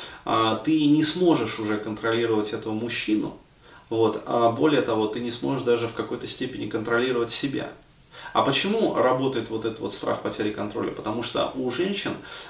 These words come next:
а, ну, практически вот, а, ни у одной не выстроена, а, не выстроен доступ к эго-состоянию внутреннего взрослого.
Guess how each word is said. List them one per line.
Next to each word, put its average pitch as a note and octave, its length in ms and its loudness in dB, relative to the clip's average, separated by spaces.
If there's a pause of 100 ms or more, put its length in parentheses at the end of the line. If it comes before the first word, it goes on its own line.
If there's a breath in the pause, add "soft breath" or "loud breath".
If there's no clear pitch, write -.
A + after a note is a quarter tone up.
а, A2 840 2
ну, C3 260 0
практически C3+ 680 -4
вот, G#2 320 -4
а, G#2+ 180 -6
ни A#2+ 140 -4
у C3 140 0
одной D#3+ 280 0
не A#2+ 120 0
выстроена, A2+ 640 0 (300 loud breath)
а, G#2+ 600 2 (100)
не B2 140 -2
выстроен B2 460 0
доступ D3 400 0
к - 40 -2
эго-состоянию A#2 800 -2
внутреннего A2+ 560 -4
взрослого. F2+ 640 -10